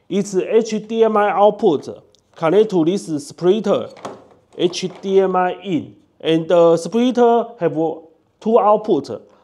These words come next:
One connect to the Fabon one six eight H D M I capture card with this D C adapter. The second connect to the Canlink four K H D M I capture card. You can connect to the another P C,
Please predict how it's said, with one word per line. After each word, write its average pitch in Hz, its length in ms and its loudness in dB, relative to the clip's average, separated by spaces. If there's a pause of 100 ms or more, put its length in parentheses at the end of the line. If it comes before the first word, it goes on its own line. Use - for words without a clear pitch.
(100)
One 233 480 4 (760)
connect 180 360 -2
to 170 160 0
the 139 300 4
Fabon 170 420 2
one 196 140 2
six 220 280 -8
eight 190 380 -6
H 160 160 -10
D 165 100 -6
M 175 60 -2
I - 20 -4
capture 170 300 -6
card 156 360 -2
with 143 220 -6 (100)
this 165 240 -4 (720)
D 180 160 -4
C 202 160 -6
adapter. 147 580 -4 (500)
The 180 140 2
second 180 760 2 (240)
connect 202 320 0
to 185 160 0
the 135 340 0 (120)
Canlink 240 540 0
four 202 240 0
K 196 360 -4 (280)
H 160 220 -10
D 185 60 0
M 185 60 0
I 180 40 -4
capture 185 300 -4
card. 180 320 -2 (180)
You 196 120 -4
can 196 140 4
connect 165 340 -4
to 151 100 -6
the 131 320 0 (560)
another 175 340 0
P 202 300 -6
C, 190 440 -8